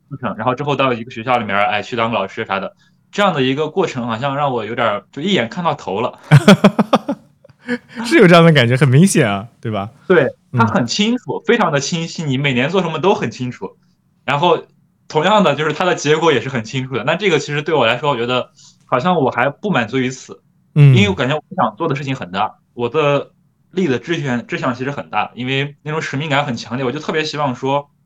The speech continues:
Speaker 1: 能够给就中国的教育找到一些破局的道路。虽然可能这，那时候感觉现在，现在想可能有点自不量力哈，
Speaker 2: <laughs>
Speaker 1: 这个愿啊，
Speaker 2: 嗯。
Speaker 1: 但是确实是我当时就是这么想的，就是觉得我想做的事情很大，我真的很想让就是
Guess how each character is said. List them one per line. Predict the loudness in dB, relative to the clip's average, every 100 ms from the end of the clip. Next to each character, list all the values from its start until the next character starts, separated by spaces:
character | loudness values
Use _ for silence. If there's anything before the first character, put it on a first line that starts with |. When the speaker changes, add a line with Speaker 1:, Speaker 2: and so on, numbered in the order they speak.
| _ _ _
Speaker 1:
能 | -6 -4
够 | 0 0 0
给 | -4 -8 -10 _ _ _ _
就 | -12
中 | -8
国 | -4
的 | -2
教 | -2 -2
育 | -4
找 | -6
到 | -4
一 | -4
些 | -6
破 | -6 -4
局 | -4 -4
的 | -6 -6 -12 _ _
道 | 0 0
路。 | 0 -8 _
虽 | -8 -6
然 | -4
可 | -4
能 | -2 -2
这， | -4 -10 -12 _
那 | -6 -4
时 | -2
候 | -4
感 | -2
觉 | -4
现 | -4 -4
在， | -6
现 | -6
在 | -8 -10
想 | -8 -6 -6
可 |
能 | -6
有 | -4
点 | -4 -4
自 | -6
不 | 0
量 | 0
力 | 0 -2
哈， | 0 2
Speaker 2:
<laughs> | 4
Speaker 1:
这 | 4
个 | 6 6
愿 | 6
啊， | 4 0 -8 -8 -8 _ _ _
Speaker 2:
嗯。 | 0
Speaker 1:
但 | 0
是 | 2
确 | 4
实 | 4
是 |
我 | 4
当 | 2 0
时 | -2
就 | -4
是 | -4
这 | -2
么 | -4
想 | -4 -8
的， | -10 -12
就 | -8
是 | -6
觉 | -6
得 | -4 -6 -8 _ _ -6
我 | -2
想 | -2
做 | 0 -2
的 |
事 | -2
情 | -4 -6
很 | -6 -4
大， | -4 -4
我 | -6
真 | -6
的 | -6
很 | -4 -6
想 | -4 -4
让 | -2 -4 -6
就 | -10
是 | -8 -8